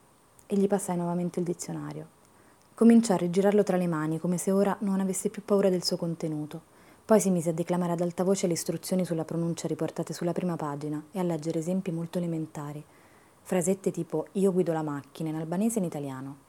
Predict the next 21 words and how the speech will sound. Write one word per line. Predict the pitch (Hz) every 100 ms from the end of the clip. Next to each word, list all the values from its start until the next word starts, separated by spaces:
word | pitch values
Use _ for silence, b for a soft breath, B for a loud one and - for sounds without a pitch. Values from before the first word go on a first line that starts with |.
| b -
Quando | 202 202
alla | 202
fine | 240 214
si | 180
stancò | - 170 180
di | 170
leggere, | 151 143 151 170
appoggiò | - 175 180
la | 180
mano | 196 196
sulla | 180
mia | 170 165
coscia | 151 147 - - 165 B B
e | -
lasciò | 196 196
scivolare | 202 220 214 170
le | 165
dita | 180 190
verso | 185 175 -
il | 175
basso. | 147 131 - - 165